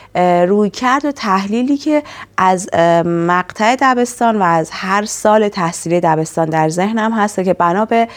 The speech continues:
حالا اون تخصص و اون تجربه به دست اومده. و می‌دونم که اگر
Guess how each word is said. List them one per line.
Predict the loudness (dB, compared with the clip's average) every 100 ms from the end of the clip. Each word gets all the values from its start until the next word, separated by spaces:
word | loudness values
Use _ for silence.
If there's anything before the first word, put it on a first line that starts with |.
| -20 -20 -4
حالا | 2 4 2
اون | 0
تخصص | -6 -4 -2 -4 -6 -6 -4
و | -4
اون | -4
تجربه | -6 -4 -2 0 0 0 0 -2 -6 -4
به | 0
دست | 2 0 -2 -6
اومده. | -4 -6 -8 -14 _ _ _ _ _ _ _ -10 -2
و | 2
می‌دونم | 2 2 2 0 0
که | 2
اگر | 0 2 0